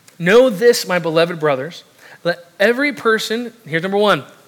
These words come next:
"be quick to hear." So one of, one strategy, be quick to hear. A lot of times with anger, we need to ask questions. As Robert Jones puts these three questions,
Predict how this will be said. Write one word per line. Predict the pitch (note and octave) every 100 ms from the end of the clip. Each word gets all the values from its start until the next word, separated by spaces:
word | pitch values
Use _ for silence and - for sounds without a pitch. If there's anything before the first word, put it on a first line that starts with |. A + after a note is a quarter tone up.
| _
"be | C3
quick | - - B3 -
to | A3
hear." | A3 B2 - - _ _ _ _ _
So | - C#3
one | D#3+ G3
of, | G3+ E3
one | F3+
strategy, | G3 G3+ G3+ F#3+ G#3
be | D#3
quick | - G3
to | F#3+
hear. | D3 C3+ G#2+ _ _ _ _ _ - D3+
A |
lot | D#3+ F3
of | D3+
times | D#3+ D#3
with | D#3+
anger, | E3 E3 F3
we |
need | F3+ E3+
to | E3+
ask | E3+ -
questions. | F#3+ F#3 - C#3 - - _ _
As | F3+ E3
Robert | F#3 E3
Jones | C#3 F#3 F3
puts | - - D#3
these | F3 F3+
three | - D3
questions, | - C3 - D3